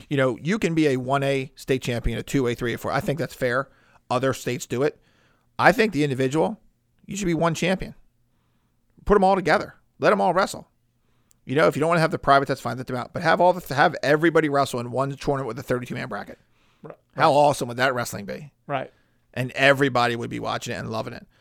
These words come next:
Speaker 2: And, and keep, keep the team score in the, in the individual tournaments, or, or you're indifferent about that? Or?
Speaker 1: You know, so what happened there was a team would bring three or four kids, and they'd win the state title, or five kids, and they had four champions, they'd win the state title. They wanted to stay away from that. And that was the sacrifice. They said, "If we wanna give you individual state champions,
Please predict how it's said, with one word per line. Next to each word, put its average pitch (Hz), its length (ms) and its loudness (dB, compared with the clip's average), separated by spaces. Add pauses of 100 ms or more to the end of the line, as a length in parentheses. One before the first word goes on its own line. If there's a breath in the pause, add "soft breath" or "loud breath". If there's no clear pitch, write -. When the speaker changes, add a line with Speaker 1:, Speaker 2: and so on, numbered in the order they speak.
(120 soft breath)
Speaker 2:
And, 160 160 -10
and 147 180 -14
keep, 151 260 -4
keep 151 180 -4
the - 60 -20
team 139 200 -8
score 147 240 -6
in 143 60 -10
the, 139 80 -12 (240)
in 135 100 -10
the 131 120 -10
individual 131 340 -8
tournaments, 143 420 -14
or, 127 60 -6 (540)
or 120 40 -8
you're 123 220 -4
indifferent 120 380 -8
about 120 240 -10
that? 123 240 -6
Or? - 160 -8
Speaker 1:
You 170 80 8
know, 175 240 10
so 165 200 4
what 170 140 6
happened 151 380 4
there 131 200 0
was 127 200 -2
a 120 60 -2
team 139 300 -2
would 131 160 -2
bring 127 240 -2
three 117 200 -2
or 120 60 -2
four 120 140 -6
kids, 123 440 -6 (300)
and 131 120 -2
they'd 120 80 -2
win 113 140 -6
the 120 60 -8
state 117 180 -4
title, 113 220 -4
or 120 100 -6
five 120 240 -2
kids, 113 280 -8
and - 100 -12
they 123 40 -6
had 120 100 -8
four 117 160 -6
champions, 117 360 -6
they'd 117 80 -8
win 117 120 -10
the - 40 -10
state 117 200 -4
title. 117 280 -4
They 143 140 0
wanted 135 160 -2
to 120 40 -10
stay 117 160 -6
away 113 160 -6
from 113 160 -12
that. 117 240 -6 (400 soft breath)
And 120 120 -6
that 139 120 2
was 143 120 -2
the 135 100 -6
sacrifice. 143 420 2
They 143 80 -8
said, 120 180 -4
"If 123 140 -10
we 147 100 2
wanna 156 220 -2
give 135 260 -4
you 131 380 -4
individual 131 400 -4
state 120 180 -6
champions, 151 600 -4